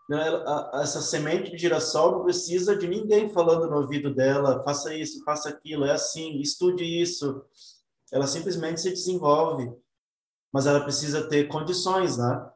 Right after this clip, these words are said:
Ela precisa estar plantada numa terra boa, ela precisa ser regada, é, com água, receber água, mesmo que seja da chuva. Então, o ambiente, mesmo por uma, mesmo por uma semente de girassol que tem tudo dentro dela,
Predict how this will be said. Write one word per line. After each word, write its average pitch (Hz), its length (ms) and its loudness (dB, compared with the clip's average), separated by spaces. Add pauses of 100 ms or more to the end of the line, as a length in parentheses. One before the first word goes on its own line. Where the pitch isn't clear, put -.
(100)
Ela 123 160 0
precisa 127 300 -4
estar 131 300 0
plantada 143 560 2
numa 123 280 -2
terra 120 280 0
boa, 131 420 2
ela 127 160 2
precisa 127 320 -4
ser 135 220 0
regada, 131 880 2 (500)
é, 113 280 -4
com 120 220 -2
água, 127 440 4
receber 123 480 0
água, 135 640 2 (140)
mesmo 123 180 -2
que - 60 -8
seja 127 220 -2
da 120 120 2
chuva. 143 760 0 (360)
Então, 139 400 2
o 175 40 8
ambiente, 170 840 2
mesmo 175 420 2
por 214 120 -4
uma, 180 260 -2
mesmo 202 460 0
por 180 100 -2
uma 170 160 2
semente 143 640 -2
de 127 100 -6
girassol 123 640 2
que 135 100 -4
tem 147 220 0
tudo 175 260 2
dentro 131 320 2
dela, 131 560 4